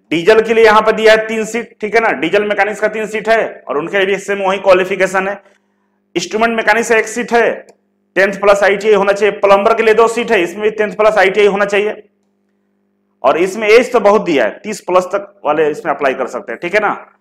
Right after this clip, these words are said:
पंप ऑपरेटर के लिए सात सीट है, ठीक है ना। पंप ऑपरेटर के लिए कितना है? सात सीट है।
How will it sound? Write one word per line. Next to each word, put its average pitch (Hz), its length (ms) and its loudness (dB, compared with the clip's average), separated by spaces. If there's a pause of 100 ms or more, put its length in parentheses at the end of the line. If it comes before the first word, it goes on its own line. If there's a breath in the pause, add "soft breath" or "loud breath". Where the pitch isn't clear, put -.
(400)
पंप 220 240 4
ऑपरेटर 214 420 2
के 214 80 -4
लिए 226 140 2
सात 208 280 4
सीट 214 280 -8
है, - 220 -10 (140)
ठीक 185 120 -6
है 220 80 2
ना। 202 140 -2
पंप 180 280 -4
ऑपरेटर 196 280 -2
के 202 60 -6
लिए 202 100 -4
कितना 214 200 -6
है? 220 60 -2
सात 302 300 2
सीट 214 220 -6
है। 233 100 0